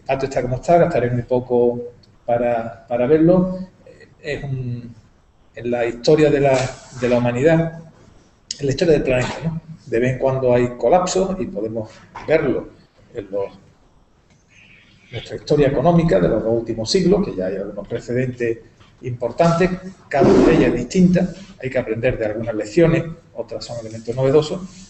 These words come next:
pero también, eh, hay que verlo en el contexto de la, de la propia historia de la, del planeta, ¿no? Es decir, biológicamente. A mí, por metáfora, me gusta explicar algunas cosas porque, visto desde lejos, se entiende mejor lo que puede pasar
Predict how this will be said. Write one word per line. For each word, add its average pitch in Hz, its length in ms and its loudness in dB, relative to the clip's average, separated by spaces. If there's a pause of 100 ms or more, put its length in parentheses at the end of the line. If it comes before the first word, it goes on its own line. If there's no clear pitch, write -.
(140)
pero 160 240 6
también, 151 500 2
eh, 123 260 -4
hay 131 160 0
que 135 120 -2
verlo 131 400 2
en 117 100 -6
el 110 120 -14
contexto 117 520 -8
de 127 100 -2
la, 110 380 -2 (280)
de 113 120 -14
la 110 80 -16
propia 123 280 -6
historia 127 340 -4
de 123 120 -4
la, 110 160 -4
del 110 180 -12
planeta, 120 400 -6
¿no? 117 120 -16
Es 113 180 -14
decir, 113 200 -12 (280)
biológicamente. 123 800 -2 (380)
A 120 60 -20
mí, 135 100 -6
por 143 140 0
metáfora, 143 460 0
me 131 100 0
gusta 123 220 -2
explicar 127 380 -2
algunas 123 300 -2
cosas 131 360 -4
porque, 113 220 -12
visto 123 360 -8
desde 120 160 -8
lejos, 131 300 -6
se 131 100 -10
entiende 127 460 -8
mejor 127 320 -8
lo 123 120 -8
que 110 80 -20
puede 120 240 -2
pasar 127 400 -8